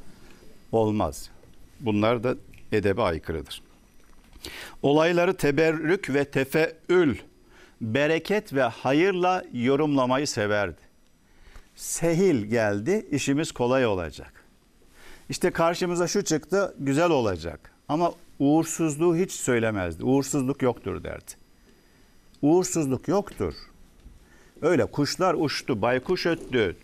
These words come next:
zafer geldi, bunlar yoktur." derdi. Ama "Şu geldi, güzel olacak. Bugün böyle oldu, işler güzel olacak." diye teberrük ve tefeül ederdi. Kabir ve mezarlara karşı namaz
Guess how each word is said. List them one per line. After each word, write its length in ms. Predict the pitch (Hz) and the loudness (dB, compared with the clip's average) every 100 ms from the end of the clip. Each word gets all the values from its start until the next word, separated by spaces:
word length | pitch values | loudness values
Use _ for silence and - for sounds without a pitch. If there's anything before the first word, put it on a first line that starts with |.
| - - - | -20 -20 -10
zafer 420 | - 131 175 185 | -4 0 2 2
geldi, 520 | 170 170 143 113 98 | 2 2 2 2 -2
bunlar 320 | 107 135 143 135 | 0 2 2 2
yoktur." 560 | 120 160 - 117 101 | 2 0 -2 -2 0
derdi. 520 | 95 85 87 131 220 233 _ _ - - _ - | 0 -2 -2 -2 -2 -6 _ _ -20 -20 _ -6
Ama 380 | 131 120 165 - - - - | -2 0 0 -4 -16 -20 -12
"Şu 260 | - 185 | -4 0
geldi, 520 | 156 135 127 160 202 - | 2 2 2 0 -2 -2
güzel 300 | 110 110 110 | -2 0 2
olacak. 540 | 98 87 87 78 - - - - - | 0 -2 -4 -8 -8 -20 -20 -20 -10
Bugün 500 | 117 165 156 160 135 | -2 0 2 2 0
böyle 340 | - 147 156 151 | 0 2 4 4
oldu, 500 | 127 110 110 180 - - | 4 2 0 -2 -4 -6
işler 360 | 143 - 131 | -4 0 0
güzel 240 | 143 117 120 | 0 0 2
olacak." 400 | 101 92 113 - | 2 0 -4 -2
diye 100 | 156 | -4
teberrük 600 | - 110 113 107 151 - | -2 0 0 0 -2 -2
ve 140 | 135 - | -4 -2
tefeül 540 | 104 - 110 - 147 | -2 0 -2 0 0
ederdi. 560 | 131 110 98 90 80 - _ - - - - | 2 2 0 -2 -6 -10 _ -20 -20 -20 -6
Kabir 400 | 143 143 202 190 | -2 0 2 2
ve 100 | 185 | 2
mezarlara 760 | 151 151 156 160 156 160 190 - | 2 2 2 2 2 0 0 -2
karşı 520 | 151 139 - 123 117 | 0 0 0 -2 0
namaz 460 | 120 143 165 151 | 0 0 0 -2